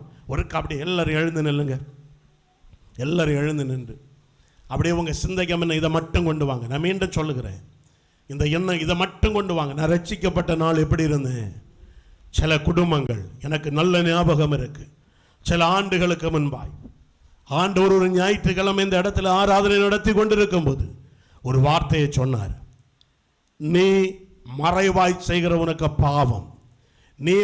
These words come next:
மறைவாய் செய்து கொண்டிருக்கிறவனுடைய அக்கிரமம், அதை நான் பார்க்கிறேன். நீ மனம் திரும்பாத பட்சத்துல நீ தனிமையாக்கப்படுவ."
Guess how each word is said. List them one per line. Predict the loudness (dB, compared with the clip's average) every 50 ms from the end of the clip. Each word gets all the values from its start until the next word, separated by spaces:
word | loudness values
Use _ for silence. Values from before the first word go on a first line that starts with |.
| 2 2
மறைவாய் | 2 2 2 2 2 4 4 4 4 4 2 2
செய்து | 0 2 2 4 2
கொண்டிருக்கிறவனுடைய | 2 2 2 0 0 0 0 2 2 2 2 2 0 0
அக்கிரமம், | 0 0 0 0 2 2 0 -2 -2 -6 -10 -14 -18 -20 -20 -20 -20 -20 _ _ -6
அதை | -2 0 2 2 4
நான் | 4 2 2 2 0
பார்க்கிறேன். | 2 2 2 2 0 -2 -4 -6 -8 -8 -8 -10 -14 -18 -20 -20 -20 _ _
நீ | -6 -4 -2 0
மனம் | 0 2 2 2 2 2
திரும்பாத | 2 2 2 2 2 0 0 0 0
பட்சத்துல | -2 -2 -2 -4 -4 -2 0 0 0 0 0 -2 -6 -12 -16 -18 -20 -20 -20 _
நீ | -8 -4 -2 -2 -2 0 0
தனிமையாக்கப்படுவ." | 0 0 2 2 2 2 4 4 2 2 0 0 -2 -2 0 0 2 4 4